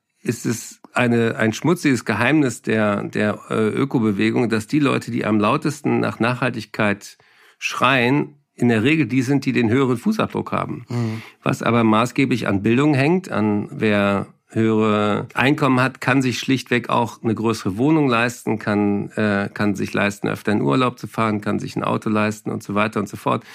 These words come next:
Speaker 1: Neulich gab's einen sehr spannenden, äh, Podcast von, äh, Luisa Neubauer mit, äh, Felix Lobrecht. Und er hat es ungeniert zugegeben, dass damals, in, als er in Neukölln noch mit der U-Bahn gefahren ist,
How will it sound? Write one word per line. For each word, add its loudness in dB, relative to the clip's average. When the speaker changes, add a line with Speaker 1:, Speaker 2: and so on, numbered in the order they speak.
Speaker 1:
Neulich 0
gab's -2
einen -2
sehr 0
spannenden, 2
äh, -4
Podcast -2
von, 0
äh, 0
Luisa 0
Neubauer 0
mit, -2
äh, 2
Felix -2
Lobrecht. -2
Und -2
er 0
hat -2
es 0
ungeniert 2
zugegeben, 0
dass 0
damals, 0
in, 0
als -2
er 2
in 2
Neukölln 2
noch 2
mit 2
der 2
U-Bahn 2
gefahren 0
ist, -6